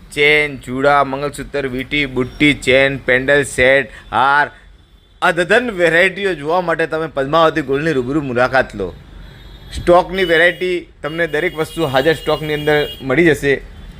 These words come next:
એમાં જુડાની એન્ટિક વેરાયટી છે, કંદુરાની એક એન્ટિક વેરાયટી છે, પાયલોની વેરાયટી. પાયલોમાં અમારી જોડે મદ્રાસી પાયલ, મરાઠી પાયલ, ગુજરાતી પાયલ, હિન્દી પાયલ, તમિલ પાયલ, તેલુગુ પાયલ, પાયલની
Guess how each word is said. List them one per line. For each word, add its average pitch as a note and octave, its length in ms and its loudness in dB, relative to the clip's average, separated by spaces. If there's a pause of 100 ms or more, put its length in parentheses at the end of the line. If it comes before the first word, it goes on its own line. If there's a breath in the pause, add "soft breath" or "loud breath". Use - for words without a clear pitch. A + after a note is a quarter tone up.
(220)
એમાં D3+ 240 2
જુડાની D3 460 2 (580)
એન્ટિક D3+ 340 0
વેરાયટી D3+ 420 2
છે, D3 320 -6 (180)
કંદુરાની D#3 460 -2
એક D#3 180 0 (160)
એન્ટિક D3 300 0
વેરાયટી C#3 420 2
છે, C#3 500 -2 (360)
પાયલોની E3 500 2
વેરાયટી. D3+ 340 -2
પાયલોમાં D#3+ 580 0
અમારી D#3 200 -4
જોડે D#3+ 120 -6
મદ્રાસી C#3+ 420 0
પાયલ, D3 440 -2
મરાઠી C#3+ 340 -4
પાયલ, D3 320 -2
ગુજરાતી C3+ 440 0
પાયલ, C#3+ 400 2
હિન્દી C3+ 300 0
પાયલ, C#3 480 0 (840 loud breath)
તમિલ E3 300 4
પાયલ, D#3+ 440 2 (260 soft breath)
તેલુગુ F3 380 0
પાયલ, D#3+ 460 2 (280)
પાયલની F#3 440 2